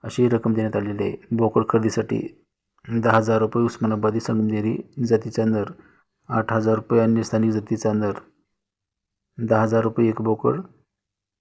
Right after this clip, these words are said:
आठ हजार रुपये एक बोकड अशी किंमत दिलेली आहे. शेळ्या बोकड विमा वर्षासाठी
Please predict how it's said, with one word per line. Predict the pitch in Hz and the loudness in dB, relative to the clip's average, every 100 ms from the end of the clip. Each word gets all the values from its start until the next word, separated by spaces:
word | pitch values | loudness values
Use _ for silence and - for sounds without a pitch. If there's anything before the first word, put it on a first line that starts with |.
| _ | _
आठ | - 104 | -6 -4
हजार | 104 101 | -4 -2
रुपये | 107 113 110 | -2 0 -2
एक | 104 | -2
बोकड | 110 101 110 | -4 -4 -6
अशी | - - _ - 117 | -8 -16 _ -14 -10
किंमत | 113 117 110 | -4 -2 0
दिलेली | 107 104 104 | -2 -2 -4
आहे. | - - _ - | -6 -12 _ -18
शेळ्या | - 120 113 113 | -4 2 4 4
बोकड | 110 113 113 | 2 -2 -2
विमा | 117 110 113 | 0 0 0
वर्षासाठी | - 110 110 101 104 113 | -2 -4 -6 -6 -6 -6